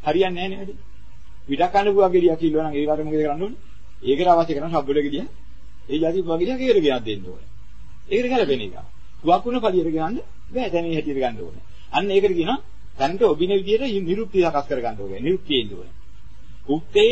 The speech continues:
නිර්ණය වන්නේ නිරුක්තිය. උක්ත කාරණේ කියන්නේ උක්ත, උක්ත කියන්නේ ඒක මූලික වෙච්ච ප්‍රධාන දේ. ඒකේ නිර්ණය කරන්නේ නිරුක්තිය. අන්න නිරුක්තිය කියන එකේ නිරුක්තිය. නිරුක්තිය කියන පදේ නිරුක්තිය ඒකයි.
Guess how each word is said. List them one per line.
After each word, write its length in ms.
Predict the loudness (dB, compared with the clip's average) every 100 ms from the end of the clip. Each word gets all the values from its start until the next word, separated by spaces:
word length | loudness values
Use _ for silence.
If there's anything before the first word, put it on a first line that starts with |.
| 4
නිර්ණය 440 | -2 -4 -4 -2
වන්නේ 380 | 0 0 -2 -2
නිරුක්තිය. 580 | 0 0 0 -2 -8 -8 -8 -8 -8 -8 -8 -8 -8 -8 -8
උක්ත 240 | -6 -4 -2
කාරණේ 440 | 4 4 4 -2 -6
කියන්නේ 240 | -6 -6
උක්ත, 240 | -6 -2 0 0
උක්ත 220 | -2 -4
කියන්නේ 300 | -2 -2 -2
ඒක 80 | -2
මූලික 280 | 0 0 6
වෙච්ච 220 | 4 4 -6 -8 -8 -4
ප්‍රධාන 320 | 2 4 4
දේ. 180 | 0 -6 -6 -8 -2
ඒකේ 300 | 0 2 2
නිර්ණය 360 | 0 -2 -2 -2
කරන්නේ 340 | -2 -2 -2
නිරුක්තිය. 520 | 0 0 0 -4 -8 -8 -8 -8 -8 -8 -8
අන්න 160 | -4 -2
නිරුක්තිය 380 | 0 -2 0
කියන 160 | 0 2
එකේ 140 | 2
නිරුක්තිය. 460 | 0 -2 -4 -8 -8 -8 -8 -8 -8 -8 -8 -8 -4
නිරුක්තිය 360 | 2 4 4
කියන 140 | 0 0
පදේ 280 | 2 2 2
නිරුක්තිය 400 | 0 -2 2 2
ඒකයි. 340 | 2 -2 -8